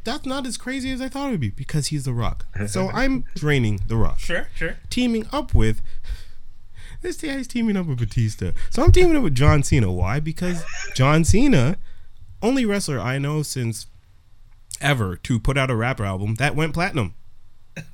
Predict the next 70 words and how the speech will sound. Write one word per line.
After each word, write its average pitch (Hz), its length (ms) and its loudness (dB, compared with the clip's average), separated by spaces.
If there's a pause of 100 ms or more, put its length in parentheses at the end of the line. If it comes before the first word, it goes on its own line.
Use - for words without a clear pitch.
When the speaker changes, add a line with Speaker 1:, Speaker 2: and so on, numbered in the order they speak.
(140)
Speaker 3:
Okay. 160 140 0
Speaker 1:
Only 185 300 8
wrestler, 156 420 0
Speaker 2:
Yep. 113 200 -2
Speaker 1:
right? - 80 -2
Only, 143 320 0
only, 117 260 -2
only. 95 200 -8
Sorry 123 280 -4
for 123 100 -10
the 113 80 -6
Speaker 2:
What, 117 120 -2
Speaker 1:
mic. 98 80 -8
Speaker 2:
what's 127 180 -4
Speaker 1:
This - 80 8
mic's 113 140 8
Speaker 2:
crazy 113 180 2
Speaker 1:
too 104 40 0
Speaker 2:
is, 101 120 -4
Speaker 1:
hot. 95 60 4
Speaker 2:
as 104 100 4
corny 113 360 -2
as 101 120 -4
he, 98 260 -4
as 87 240 -6
he 92 160 -2
is, - 180 0
his 82 140 -8
brand 80 340 -6
works. - 420 2
Speaker 1:
His 107 100 -4
brand 107 280 -4
works 107 200 -4
Speaker 3:
Yeah, 208 100 -4
Speaker 1:
great. 120 220 0
Speaker 3:
yeah, 113 60 -4
yeah. 139 140 -8 (440)
Speaker 1:
He 135 180 -2
is. 151 140 0
Speaker 3:
I - 20 2
mean, 185 240 -4
Stone 233 320 -6
Cold's 143 220 -8
brand 120 320 -8
worked. 120 320 -12 (240)
Speaker 1:
Yeah. 95 240 -8 (160)
Speaker 3:
Like, 160 200 -4
any, 214 280 -2 (560)
the 185 100 -6
people 220 340 -8
like 190 240 -4
what 190 140 -8
they 160 80 -4
like 160 260 -4
in 143 100 -8
the 117 60 -8
time. 113 440 -12
You, 147 280 -12
there 151 140 -4
was 151 160 -6
the 156 80 -6
heel 170 380 -10
Speaker 1:
Mm. - 60 -12
Speaker 3:
era, 165 280 0
and 156 140 -4
then 139 100 -6
they 139 80 -6
went 135 300 -6
for 139 180 -4
the 120 420 -4